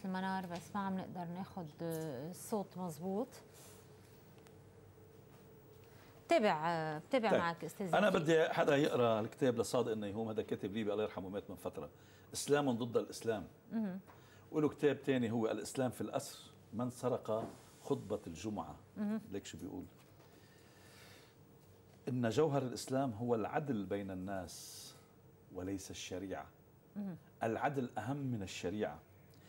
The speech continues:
Speaker 2: لا يكفي أن نغير اسم المسجد إلى اسم الجامع
Speaker 1: مهم.
Speaker 2: ليخرج منه العسكر ورجال الدين.
Speaker 1: مهم.
Speaker 2: الأفضل أن نبحث عن مكان آخر أكبر اتساعًا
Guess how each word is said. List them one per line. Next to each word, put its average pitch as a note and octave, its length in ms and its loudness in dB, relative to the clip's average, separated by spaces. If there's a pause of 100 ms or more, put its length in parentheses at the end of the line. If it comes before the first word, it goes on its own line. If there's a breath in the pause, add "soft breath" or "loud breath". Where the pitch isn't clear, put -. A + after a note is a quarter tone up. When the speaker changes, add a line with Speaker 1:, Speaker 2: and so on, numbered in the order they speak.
(400 loud breath)
Speaker 2:
لا C3 100 4
يكفي F3+ 420 2
أن C#3+ 100 0
نغير C3+ 580 4
اسم - 240 -2
المسجد B2 640 2
إلى A#2 200 0
اسم - 240 -4
الجامع G#2 640 0 (320)
Speaker 1:
مهم. G#2 120 -2
Speaker 2:
ليخرج A#2+ 400 0
منه A#2+ 320 2
العسكر A2+ 520 2
ورجال G2+ 460 2
الدين. F2 400 -6 (360)
Speaker 1:
مهم. F#3 220 -6 (140)
Speaker 2:
الأفضل A#2+ 440 2
أن A#2 140 0
نبحث C3+ 320 0
عن A2 220 2
مكان A2+ 520 -2
آخر D3+ 460 0
أكبر A#2 280 0
اتساعًا B2 800 0